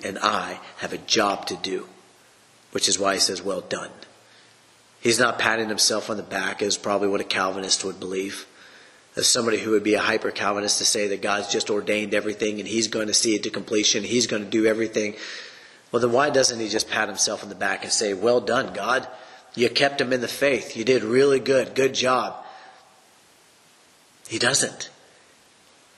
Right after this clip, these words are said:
He looks at you and he looks at I, and he says, "Well done, my good and faithful servant. Enter into the joy of your master."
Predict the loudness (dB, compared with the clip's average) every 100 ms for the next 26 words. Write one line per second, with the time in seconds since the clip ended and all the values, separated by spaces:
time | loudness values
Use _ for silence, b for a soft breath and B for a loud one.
0 | _ _ -8 2 6 6 4 0 -2 2
1 | 4 4 2 -4 B -6 -2 2 4 4
2 | 2 2 0 -2 -8 -14 -20 B B B
3 | B -10 -2 0 2 2 2 4 4 4
4 | 2 0 0 -2 -6 B B B -8 -8
5 | -4 2 6 4 2 -8 -18 -20 -20 _
6 | _ _ -12 -10 -8 0 0 0 -2 -2
7 | -2 -8 -20 -20 -6 0 0 0 -10 -14
8 | -16 -18 _ _ _ _ _ _ _ _
9 | _ _ _ _ _ _ _ _ _ _
10 | _ -4 -2 0 -4 -2 -4 -4 -6 -4
11 | -6 -10 -10 -4 -2 -2